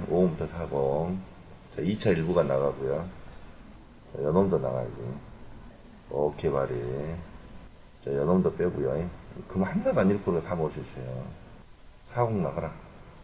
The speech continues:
아, 세 개 남았는데. 와, 또 잘 버텨냈네. 박수 한번 쳐봅시다. 와, 씨발, 또 놀랬네. 알았죠? 예?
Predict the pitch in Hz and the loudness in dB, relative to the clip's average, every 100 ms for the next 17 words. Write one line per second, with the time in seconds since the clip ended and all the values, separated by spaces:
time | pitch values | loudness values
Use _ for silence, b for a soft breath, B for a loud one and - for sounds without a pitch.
0 | - - - - - - - - - 92 | -18 -18 -18 -18 -18 -16 -16 -12 -2 2
1 | 95 113 139 110 80 80 67 67 73 80 | 2 2 2 4 4 2 -2 -6 -6 -8
2 | - - - - - - - - - - | -12 -16 -18 -18 -18 -18 -18 -20 -18 -18
3 | - - - - - - - - - 85 | -18 -20 -20 -18 -16 -16 -16 -16 8 12
4 | 104 110 110 - 98 95 123 113 98 98 | 12 12 10 2 0 4 4 6 4 4
5 | 92 104 101 139 123 135 135 - 101 90 | 4 0 10 10 10 2 4 8 12 12
6 | 95 98 101 101 98 - - 110 98 87 | 12 12 12 12 10 6 2 2 4 4
7 | 113 127 113 92 80 92 87 82 95 | 6 8 8 8 8 8 6 6 6